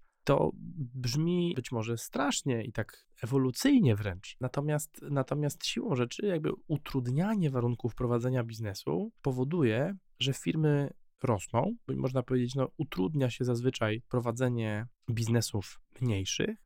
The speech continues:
bo większe biznesy z-, pra-, praktycznie zawsze sobie w jakiś sposób poradzą. Oczywiście można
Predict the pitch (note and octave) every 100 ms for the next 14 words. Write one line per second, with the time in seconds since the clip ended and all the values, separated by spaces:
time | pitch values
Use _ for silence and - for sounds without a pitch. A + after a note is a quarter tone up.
0 | - C#3+ G#3 A3 F3+ D#3+ G3 G#3 F3+ D3+
1 | - G#3 G#3+ - - G#3 G#3+ - G3+ A#3
2 | G#3+ - - F3+ F#3+ F#3 F3+ C3+ F3+ -
3 | - F#3+ - C4 C4+ C#3 A#2 A#3+ C4 -
4 | A2+ -